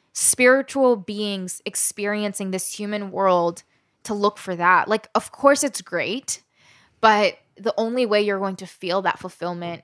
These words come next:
is if you are filling the void that we were created with to begin with. And that is tapping into that source. That is being able to be in service. That's why when people volunteer, no one volunteers and then feels bad afterwards. It's like working out. It's like you don't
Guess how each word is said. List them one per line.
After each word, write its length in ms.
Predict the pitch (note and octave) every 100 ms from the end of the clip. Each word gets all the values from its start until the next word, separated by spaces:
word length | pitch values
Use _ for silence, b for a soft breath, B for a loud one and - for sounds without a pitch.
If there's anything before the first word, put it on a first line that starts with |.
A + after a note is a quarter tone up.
| _ -
is 320 | G3 F3+ F3
if 160 | G3 -
you 160 | G3+ F#3+
are 100 | F3
filling 360 | - G#3 G3+
the 80 | F#3+
void 340 | F#3 F#3 F3
that 140 | E3+ F3
we 100 | F3+
were 220 | F3 E3+
created 500 | - F#3 F3 E3+ E3
with 260 | D#3+ E3+ -
to 100 | F3
begin 260 | E3 D#3+ - -
with. 120 | G3+ _ b b b b -
And 160 | G#3+
that 220 | G#3 G#3+ -
is 240 | F#3+ -
tapping 380 | - E3 E3+ F3+
into 180 | F3 -
that 180 | F3 -
source. 320 | F3+ F3 F3
That 220 | G3 F#3
is 180 | F#3 F#3
being 220 | F3+ F3+
able 160 | F3+ F3
to 100 | -
be 140 | F3
in 100 | E3+
service. 260 | E3+ F3 F3+
That's 220 | C4 D4+
why 140 | D#4 D4
when 160 | C#4
people 280 | C#4 C4+ B3+
volunteer, 920 | G#3+ A3 A3 G#3+ - G#3 G#3 G3 G3 B B B B B -
no 180 | B3+
one 180 | D4 D#4+
volunteers 680 | A#3+ A#3 A#3 G#3 F#3+ F#3+ F3
and 100 | F3+
then 80 | F3
feels 260 | F#3+ E3+
bad 220 | E3 C#3+ C#3+
afterwards. 500 | - - D3 C#3+ A3
It's 120 | C#4+
like 160 | D#4+
working 340 | B3+ C4+ C4 A3
out. 260 | G#3 D#3
It's 120 | G3 A3
like 120 | A3
you 60 |
don't 180 | B3+ D4